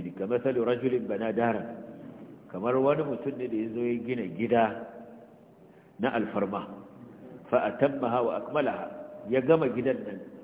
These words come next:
gida ya kammala, aka zo aka ganshi gida abin sha'awa, ce, "illa mawdi'a labina", ya zanto sai wani guri ne da ya kamata a sa tubali ɗaya ba a sa ba.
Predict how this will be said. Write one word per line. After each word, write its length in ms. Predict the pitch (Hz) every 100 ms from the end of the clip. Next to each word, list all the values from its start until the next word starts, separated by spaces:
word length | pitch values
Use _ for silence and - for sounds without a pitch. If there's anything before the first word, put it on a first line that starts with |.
| - - - - -
gida 240 | 120 139
ya 140 | 135 143 -
kammala, 480 | 113 104 143 117 - - - - - - - - - - - -
aka 200 | 127 131
zo 140 | 120 127
aka 200 | 127 120
ganshi 240 | 120 131 113
gida 300 | 113 135 127
abin 220 | 113 139
sha'awa, 400 | - 98 113 98 - - - - - - - - - - - - - - - - - - -
ce, 80 | 120
"illa 240 | 120 131 131
mawdi'a 400 | 131 127 123 101
labina", 320 | 107 107 98 - - - -
ya 100 | 110
zanto 300 | 120 117 120 120
sai 100 | 139
wani 240 | 139 139 135
guri 320 | 135 151 160
ne 120 | 151
da 60 | 127
ya 60 | 139
kamata 340 | 123 123 123 -
a 60 | -
sa 100 | 113
tubali 440 | - 139 127 113
ɗaya 160 | 110 113
ba 80 | -
a 60 | 104
sa 100 | 92
ba. 100 | -